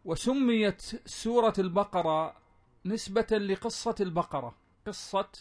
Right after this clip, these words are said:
بقرة بني إسرائيل. كل تسمية، يعني أحبتي، كل تسمية سورة في القرآن لها مناسبة وردت في السورة، ولكن هذه التسمية لا تأتي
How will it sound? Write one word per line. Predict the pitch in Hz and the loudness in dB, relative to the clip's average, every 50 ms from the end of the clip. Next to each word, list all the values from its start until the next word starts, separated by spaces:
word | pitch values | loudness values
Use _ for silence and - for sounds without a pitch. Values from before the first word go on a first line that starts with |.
| - _ _ _ - | -20 _ _ _ -10
بقرة | 151 156 185 185 - 190 190 190 185 - | -4 -4 -4 -2 -2 -2 -2 -2 -2 -4
بني | 160 175 180 190 190 170 | -4 -4 -4 -4 -6 -8
إسرائيل. | 165 - - 170 156 156 - 147 139 123 107 - _ _ _ _ _ _ _ - - | -8 -10 -8 -6 -4 -4 -4 -6 -8 -10 -12 -16 _ _ _ _ _ _ _ -12 -4
كل | - 247 262 247 220 | 0 2 2 2 4
تسمية، | - 233 220 - - 202 196 185 175 165 160 160 160 151 - - _ _ _ _ - | 4 2 2 2 2 2 2 2 2 0 -2 -4 -6 -8 -12 -18 _ _ _ _ -16
يعني | 143 - 135 139 147 | -14 -12 -12 -12 -10
أحبتي، | - - 180 160 151 151 - - 143 139 143 - - _ - | -8 -8 -8 -6 -6 -6 -6 -6 -8 -8 -10 -12 -16 _ -4
كل | - 220 233 226 214 | -2 0 0 0 0
تسمية | - 208 202 185 - - 185 175 170 160 156 151 | 0 0 0 0 0 0 2 2 2 0 -2 -4
سورة | - - - 190 185 170 156 | -6 -6 -2 -2 0 0 -2
في | 147 - 180 | -4 -4 -6
القرآن | 170 165 - 165 151 147 147 151 160 165 170 175 175 226 - _ _ _ - | -10 -8 -8 -8 -6 -4 -4 -4 -4 -4 -6 -8 -12 -18 -20 _ _ _ -14
لها | - 160 175 208 214 202 196 208 202 | -10 -4 0 0 2 2 2 0 0
مناسبة | 190 185 180 185 190 190 - - 170 147 131 123 123 - - _ _ _ _ _ _ - | 0 2 2 2 2 0 0 -2 -4 -6 -6 -8 -10 -14 -16 _ _ _ _ _ _ -8
وردت | - 156 180 208 214 208 180 214 208 - | -2 0 2 2 2 2 2 0 -2 -2
في | - 190 | -4 -6
السورة، | 180 - - - 180 160 143 131 117 - - _ _ _ _ - | -6 -4 -4 -2 -2 -2 -2 -4 -8 -12 -16 _ _ _ _ -6
ولكن | 156 170 208 - - 208 202 | -4 -4 -4 -2 -2 0 2
هذه | 220 262 247 254 226 208 | 2 2 2 2 0 0
التسمية | 202 - - 233 - - 208 196 196 190 185 | 0 0 -2 -2 0 0 -2 -2 0 0 2
لا | 202 226 233 | 2 2 0
تأتي | 214 - 220 - 175 - - 208 202 208 208 202 180 | 0 0 -2 -2 -2 -4 -6 -8 -8 -8 -8 -10 -14